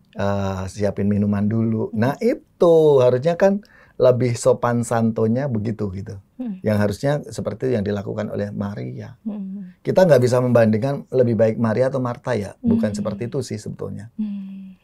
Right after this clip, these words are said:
Speaker 1: Pesannya bukan itu, tapi bagaimana ketika kita itu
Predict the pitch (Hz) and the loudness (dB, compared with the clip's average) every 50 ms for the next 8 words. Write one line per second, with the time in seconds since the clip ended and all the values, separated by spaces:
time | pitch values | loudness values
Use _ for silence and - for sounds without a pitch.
0 | 226 233 190 190 - - 117 110 120 147 139 120 107 104 107 110 113 107 101 - | -8 -4 -4 -4 -2 -2 -2 0 0 0 0 0 0 0 -2 -6 -6 -6 -4 -4
1 | 104 101 117 131 151 135 120 104 104 107 98 98 101 113 143 160 - 135 113 - | -4 -2 -2 -2 2 2 2 2 2 0 0 -2 -2 -4 -6 -6 -6 -6 -6 -6
2 | 117 107 - 131 131 127 - 120 110 - 110 101 98 98 95 - _ - 127 147 | -6 -4 -2 -2 -2 -2 -4 -8 -6 -6 -6 -8 -6 -6 -8 -8 _ -4 -4 -4
3 | 165 170 | -4 -6